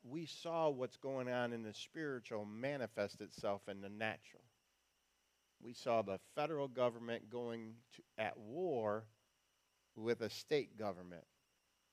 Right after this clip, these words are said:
Now, they've been at war multiple times,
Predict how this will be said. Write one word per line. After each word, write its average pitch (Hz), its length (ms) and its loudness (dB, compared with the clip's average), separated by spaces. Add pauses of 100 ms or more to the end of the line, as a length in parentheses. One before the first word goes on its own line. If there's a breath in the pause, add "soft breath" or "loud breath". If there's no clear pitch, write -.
(260)
Now, 123 380 4 (180)
they've 202 200 -2
been 156 160 6
at 110 180 6
war 131 300 4
multiple 123 580 -2
times, 123 520 0